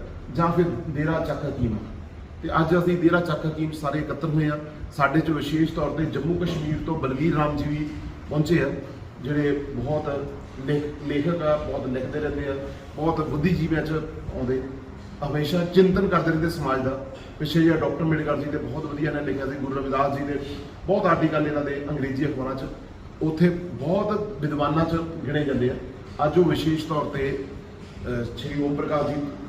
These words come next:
ਨੇ ਇਹਨਾਂ ਨੂੰ ਜਦੋਂ ਕਿਹਾ ਤੇ ਬੜੇ ਚਾਅ ਨਾਲ ਇਹਨਾਂ ਨੂੰ ਲੱਗਾ ਵੀ ਇੱਕ ਅਸੀਂ ਪੰਜਾਬ 'ਚ ਨਵੀਂ, ਪੂਰੇ ਭਾਰਤ 'ਚ ਇੱਕ ਨਵੀਂ ਗੱਲ ਦੀ ਗੱਲ, ਅਹ, ਕੋਸ਼ਿਸ਼ ਕਰ ਰਹੇ ਹਾਂ, ਜਿਹੜਾ ਪੂਰੇ ਇੰਡੀਆ 'ਚ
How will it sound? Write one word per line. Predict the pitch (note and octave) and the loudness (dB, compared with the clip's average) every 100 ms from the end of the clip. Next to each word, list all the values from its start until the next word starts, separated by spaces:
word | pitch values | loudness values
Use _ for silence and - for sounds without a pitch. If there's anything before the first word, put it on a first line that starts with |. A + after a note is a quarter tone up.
| - - | -12 -6
ਨੇ | D3 C#3+ | -2 -2
ਇਹਨਾਂ | C#3+ D3 | 0 0
ਨੂੰ | C#3+ | 0
ਜਦੋਂ | B2+ C3 C3 - - - - | 2 2 0 -2 -8 -10 -4
ਕਿਹਾ | D#3 E3+ - - G2 - - | 2 2 2 -2 -8 -10 -8
ਤੇ | D#3 | -2
ਬੜੇ | D3+ D3+ | 0 0
ਚਾਅ | D3+ C#3 C3+ C#3+ | 0 0 0 0
ਨਾਲ | D3 C#3 - C#3+ | 0 -2 -4 -6
ਇਹਨਾਂ | C#3+ | -6
ਨੂੰ | C3 | -4
ਲੱਗਾ | B2+ D3+ | -2 -4
ਵੀ | D3 | -4
ਇੱਕ | C#3+ C#3 | -6 -8
ਅਸੀਂ | D3 | -8
ਪੰਜਾਬ | C#3 C3+ C3 C3 | -6 -4 -2 -4
'ਚ | B2+ | -4
ਨਵੀਂ, | C3 C3 D#3+ E3 - - - D3+ | -4 0 0 0 -4 -8 -8 -2
ਪੂਰੇ | D#3 | -2
ਭਾਰਤ | D#3+ D3+ B2+ - | 2 0 0 -4
'ਚ | |
ਇੱਕ | C3+ | -6
ਨਵੀਂ | C3+ C#3 E3 D#3+ C3+ | -2 -2 -2 -2 -4
ਗੱਲ | C#3 | -4
ਦੀ | D#3 D#3 | -4 -6
ਗੱਲ, | C#3 C3+ | -6 -4
ਅਹ, | - - - C#3 C#3+ | -6 -10 -10 -6 -4
ਕੋਸ਼ਿਸ਼ | - E3 G3 E3 | -2 0 2 2
ਕਰ | D#3 | 2
ਰਹੇ | C#3+ D3+ | 0 2
ਹਾਂ, | D3+ - A#2+ | 0 -2 -4
ਜਿਹੜਾ | B2+ C3 C3+ - D3 | -2 -2 -4 -8 -4
ਪੂਰੇ | D#3 - | -2 -2
ਇੰਡੀਆ | D3+ D3+ - | -2 0 0
'ਚ | - | 0